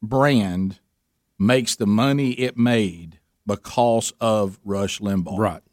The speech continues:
Speaker 1: Period.
Speaker 2: Yeah, definitely.
Speaker 1: And
Speaker 2: It, it, it will
Speaker 1: 'cause
Speaker 2: be a
Speaker 1: there's other,
Speaker 2: hard
Speaker 1: there's other people that try to communicate the same conservative points. They don't do it as well as Rush,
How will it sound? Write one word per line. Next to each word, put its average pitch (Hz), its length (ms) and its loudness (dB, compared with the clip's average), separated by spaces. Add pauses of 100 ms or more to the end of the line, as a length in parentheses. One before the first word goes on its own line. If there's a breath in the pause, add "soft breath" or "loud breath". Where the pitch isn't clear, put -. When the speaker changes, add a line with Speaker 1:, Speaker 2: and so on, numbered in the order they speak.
Speaker 1:
Period. 131 440 0
Speaker 2:
Yeah, 120 60 -14
definitely. - 460 -4 (180)
Speaker 1:
And 113 160 0
Speaker 2:
It, - 100 0
it, 196 200 2
it 196 140 4
will 165 100 0
Speaker 1:
'cause 160 120 6
Speaker 2:
be 151 60 4
a 139 40 6
Speaker 1:
there's 127 140 4
other, 160 140 8
Speaker 2:
hard 131 240 2
Speaker 1:
there's 214 260 -2
other 151 160 0
people 131 280 -2
that 117 120 0
try 123 200 2
to 107 60 -2
communicate 110 460 0
the 92 60 -8
same 113 240 2
conservative 95 500 -4
points. 127 340 2
They 127 80 2
don't 117 120 2
do 107 100 0
it 95 60 -2
as 87 80 -12
well 147 260 2
as 92 100 -4
Rush, 87 380 -14